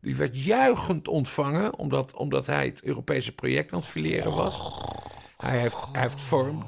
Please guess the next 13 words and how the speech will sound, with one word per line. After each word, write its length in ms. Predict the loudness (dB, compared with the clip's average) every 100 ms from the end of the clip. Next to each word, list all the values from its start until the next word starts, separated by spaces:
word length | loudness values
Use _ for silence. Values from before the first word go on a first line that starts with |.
| -2
Democratie 640 | 0 0 -2 -2 2 4 4
heeft 200 | 2 -2
hij 100 | 2
doorgezaagd. 720 | 2 2 0 0 0 0 0
Ja, 220 | 2 2 2
en 160 | 2 4
nu 80 | 4
is 100 | 4
hij 100 | 2
Volt 360 | 4 8 8 6
aan 100 | 2
het 140 | 4
doorzagen. 640 | 4 4 4 2 2 0